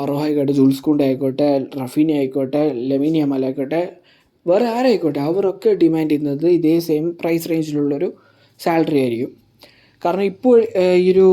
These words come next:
താരങ്ങളുടെ സാലറി നോക്കിക്കഴിഞ്ഞാൽ പത്ത് മില്യൺ യൂറോസോ അല്ലെങ്കിൽ അതിൽ താഴെയുള്ള ഒരു വേജും കാര്യങ്ങളായിരിക്കും അവർക്ക് ലഭിക്കുന്നുണ്ടാവുക. അപ്പോൾ ഈ കാരണങ്ങൾ കൊണ്ട് ഡിമാൻഡ് വർദ്ധിക്കാനുള്ള ചാൻസ് കാണുന്നുണ്ട്. അതാണ് ഈ ഒരു ഡീലിലെ ഒരു നെഗറ്റീവ് സൈഡ് എന്ന് പറഞ്ഞത്. അപ്പോൾ ഈ ഒരു ഡീൽ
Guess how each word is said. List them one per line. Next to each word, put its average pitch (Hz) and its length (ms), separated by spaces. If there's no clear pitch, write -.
താരങ്ങളുടെ 175 460
സാലറി 165 320
നോക്കിക്കഴിഞ്ഞാൽ 170 500
പത്ത് 175 240
മില്യൺ 180 260
യൂറോസോ 160 460
അല്ലെങ്കിൽ 180 280
അതിൽ 180 140
താഴെയുള്ള 170 440
ഒരു 175 120
വേജും 160 280
കാര്യങ്ങളായിരിക്കും 156 600
അവർക്ക് 180 240
ലഭിക്കുന്നുണ്ടാവുക. 180 500
അപ്പോൾ 180 260
ഈ - 20
കാരണങ്ങൾ 202 420
കൊണ്ട് 180 260
ഡിമാൻഡ് 165 400
വർദ്ധിക്കാനുള്ള 143 560
ചാൻസ് 131 380
കാണുന്നുണ്ട്. 135 400
അതാണ് 175 320
ഈ - 20
ഒരു 165 180
ഡീലിലെ 147 400
ഒരു 160 120
നെഗറ്റീവ് 160 400
സൈഡ് 143 220
എന്ന് 139 140
പറഞ്ഞത്. 123 320
അപ്പോൾ 165 220
ഈ 175 40
ഒരു 226 100
ഡീൽ 190 180